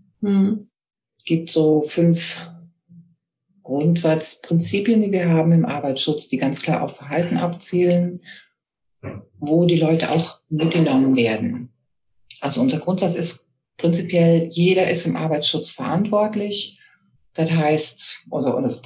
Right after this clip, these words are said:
Speaker 2: unser Prinzip dazu heißt, if not me, then who? Also wer sonst, wenn nicht ich?
Speaker 1: Mhm.
Speaker 2: Und diese Verbindung einmal von so einem verhaltensorientierten Ansatz in Verbindung mit diesem klassischen Ansatz für Arbeitsschutz, also der Fokus auf Arbeitssicherheit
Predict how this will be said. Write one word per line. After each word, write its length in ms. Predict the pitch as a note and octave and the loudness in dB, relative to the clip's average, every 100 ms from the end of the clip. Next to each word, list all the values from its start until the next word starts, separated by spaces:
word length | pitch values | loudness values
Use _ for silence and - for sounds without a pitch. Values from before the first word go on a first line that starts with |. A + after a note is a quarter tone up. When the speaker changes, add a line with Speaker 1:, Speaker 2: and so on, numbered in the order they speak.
| - - - | -12 -12 -8
Speaker 2:
unser 340 | B2+ D#3 C#3 | -4 -2 -4
Prinzip 380 | - E3 F3 F3+ | -4 -6 -4 -2
dazu 340 | F#3 - D#3 | -2 -2 -2
heißt, 360 | D3 C#3+ - - | -2 -4 -6 -6
if 120 | E3 | -4
not 160 | C#3+ A#2+ | -2 0
me, 220 | E3 E3 | 2 2
then 240 | C#3+ D#3 | 0 -2
who? 340 | E3+ A3 C#4 - - | 0 2 0 -4 -14
Also 340 | C3 A#2+ B2+ - - _ - | -8 -6 -6 -12 -20 _ -4
wer 160 | B2 | -2
sonst, 440 | A#2+ D#3+ A3 - B2+ | 0 0 0 -2 -2
wenn 160 | D3 | 0
nicht 260 | C3 - - | 0 0 -2
ich? 440 | G#3 - - - _ _ G3 | 0 0 -4 -10 _ _ -8
Speaker 1:
Mhm. 360 | F#3+ G#3 G#3 _ _ _ _ _ _ _ _ | -8 -8 -16 _ _ _ _ _ _ _ _
Speaker 2:
Und 600 | - F3 F3+ F3 F3 - - _ _ _ - | -2 0 2 2 0 -2 -6 _ _ _ -4
diese 580 | F3+ F#3 F#3+ G3 - - | 0 2 2 0 -2 -4
Verbindung 600 | F3 D#3+ A3 G3+ F3 F#3 | -2 0 2 2 2 0
einmal 300 | E3+ E3+ E3+ | 0 4 2
von 200 | E3+ E3+ | 2 2
so 100 | E3 | 2
einem 180 | D#3+ D#3+ | 2 0
verhaltensorientierten 1120 | - D#3+ G3+ A#3 - D#3+ E3+ D#3+ E3+ E3 E3 | -4 -4 -4 -2 -4 0 2 2 0 -2 -2
Ansatz 500 | C3 D3+ F3+ F#3+ - | -2 -2 -2 -2 -4
in 140 | E3 | -4
Verbindung 420 | E3+ D#3+ E3+ F3 | -2 0 2 4
mit 160 | E3+ E3+ | 2 2
diesem 400 | D3+ E3 D#3+ - | 0 0 0 -2
klassischen 640 | - F3 G3 - - - | -4 -2 0 -2 -2 -4
Ansatz 400 | - D#3 C4 C4 | -2 -2 -2 -4
für 160 | - - | -6 -6
Arbeitsschutz, 640 | - - E3 - G#3 - | -10 -6 -2 -2 -2 -2
also 240 | - C#3+ C#3+ | -2 -4 -6
der 140 | - | -6
Fokus 340 | - D3 - E3 | -4 -6 -6 -8
auf 160 | - | -6
Arbeitssicherheit 800 | C4 A#3+ A#3+ - G#3+ E3+ - E3+ | -4 -4 -4 -4 -2 -2 -4 -6